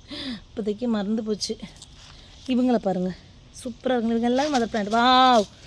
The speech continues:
இந்த பியூட்டியை பாருங்க, அழகு இல்ல? அழகு, அழகு, அழகு. இது வந்து கலர் சேஞ்ச் ஆன மாதிரி வருது. இந்த பக்கம் இப்படி இருக்கு, இந்த பக்கம் இப்படி இருக்கு. அப்படியே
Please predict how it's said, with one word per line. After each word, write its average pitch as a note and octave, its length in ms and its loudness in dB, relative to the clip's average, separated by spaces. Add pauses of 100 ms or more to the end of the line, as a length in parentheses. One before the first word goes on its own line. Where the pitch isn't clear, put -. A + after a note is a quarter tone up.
(380)
இந்த B3+ 160 4
பியூட்டியை A#3 440 2
பாருங்க, F#3+ 220 0 (880)
அழகு B3 400 2
இல்ல? A3+ 200 2 (1000)
அழகு, A3 300 -2
அழகு, G#3 300 -4
அழகு. G#3 340 -4
இது B3+ 100 0
வந்து D4 260 -2
கலர் B3 320 0
சேஞ்ச் B3+ 260 2
ஆன A#3+ 140 0
மாதிரி A3 240 -2
வருது. G3 280 -4 (880)
இந்த A3+ 120 -4
பக்கம் A3+ 240 -4
இப்படி G#3+ 180 -4
இருக்கு, G#3+ 200 -4
இந்த G#3+ 100 -2
பக்கம் G#3+ 160 -6
இப்படி A3 100 -2
இருக்கு. A3 120 0
அப்படியே D4+ 160 0